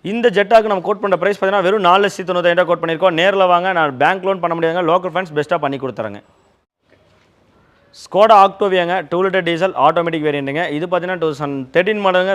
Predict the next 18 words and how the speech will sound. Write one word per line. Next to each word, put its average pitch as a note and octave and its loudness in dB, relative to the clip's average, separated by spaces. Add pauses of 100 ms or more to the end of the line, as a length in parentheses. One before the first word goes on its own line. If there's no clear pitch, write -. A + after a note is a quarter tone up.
செகண்ட் F#3 -4
ஓனர் E3+ -2
இருக்கு. D#3 -2
இது E3 -4
ஒரு D3 -4
ரெண்டு D#3 -2
லட்சம் F#3+ -4
கிலோமீட்டர் G3 -4
நியர்பை F3 0
ஓடிச்சுங்க. D#3+ -4
ஒன் D#3 -4
ஏ-, F3 -2
ஒன் D#3 -2
லேக் F#3+ 0
நைன்டி E3 -6
தௌசண்ட் E3 -10
ஓடி D3+ -4
இருக்கு. D3+ -6